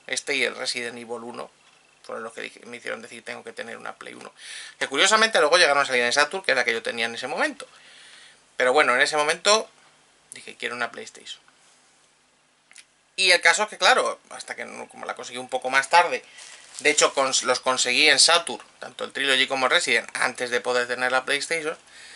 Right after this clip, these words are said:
pues todo ese tiempo tuve que estar, como diría yo, mendigando el juego, básicamente. Entonces ya se han contado muchas veces que yo iba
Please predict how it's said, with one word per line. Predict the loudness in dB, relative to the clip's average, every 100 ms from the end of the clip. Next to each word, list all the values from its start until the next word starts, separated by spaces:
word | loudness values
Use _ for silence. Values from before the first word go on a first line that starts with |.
| -20 -20 -20 _ 0
pues | 2
todo | 4 4
ese | 4 2
tiempo | 4 4 6 2
tuve | 4 4 4
que | 4
estar, | 4 6 8 6 4 -6 -20 -20 -20 _ _
como | -4 -2
diría | 2 2 2
yo, | 2 0 -4 -20 -20 -20 -20 _ _ _ _ _ -20 -20 _ -20 -20 -6
mendigando | -2 -2 -2 -2 -2 0
el | 0
juego, | 2 2 0
básicamente. | -4 -2 0 0 -2 -6 -14 -16 -20 -20 -18 -20 -12
Entonces | -2 0
ya | 0
se |
han | 0
contado | 0 -2
muchas | -2 -2
veces | -2 -2 -4
que | -4
yo | -2
iba | 0 0